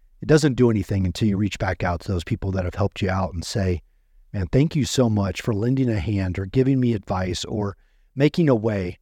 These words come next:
where I needed it, would open the door when I needed it the most," 'cause that truly is,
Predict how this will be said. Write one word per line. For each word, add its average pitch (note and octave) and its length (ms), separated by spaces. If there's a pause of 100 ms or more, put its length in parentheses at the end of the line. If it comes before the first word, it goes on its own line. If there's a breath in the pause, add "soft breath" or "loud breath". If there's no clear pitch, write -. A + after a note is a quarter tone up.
(680)
where A#2+ 240
I A2+ 100
needed A2 460
it, F2 180
would B2 200
open C#3 320
the A#2+ 80
door G2+ 580 (160)
when B2 240
I G#2 100
needed A2 480
it G2+ 120
the G2+ 80
most," F2+ 460
'cause F#2 280
that A2 240
truly G#2+ 480
is, F2+ 320